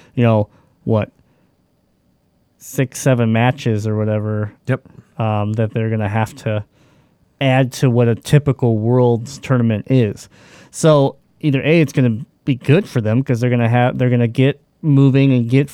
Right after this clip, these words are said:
Speaker 1: you know, uh, some ideas of what they're seeing be-, before all the other teams get to start. So that might be beneficial to them, or it could burn them out and be a catastrophe. Anyways,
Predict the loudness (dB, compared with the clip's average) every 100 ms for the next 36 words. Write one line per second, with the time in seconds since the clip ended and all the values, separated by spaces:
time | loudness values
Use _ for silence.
0 | -10 0 2 2 2 2 2 0 -2 -4
1 | 0 0 2 2 2 2 4 4 2 0
2 | 0 0 0 -2 -2 -2 -6 -2 0 0
3 | -2 -4 -4 -4 -6 _ -4 -4 0 2
4 | 4 2 2 2 0 0 0 0 -2 -4
5 | -4 -8 0 0 0 -4 -20 _ -10 -4
6 | -2 -2 -2 -2 -2 0 0 0 -4 -4
7 | -10 -10 -10 -2 2 2 0 -2 -2 -2
8 | -2 -2 -4 -6 -6 -8 -10 _ -8 -6
9 | -6 _ -10 -2 -2 -2 -18 -16 -18 -18
10 | -20 _ _ 2 2 2 -4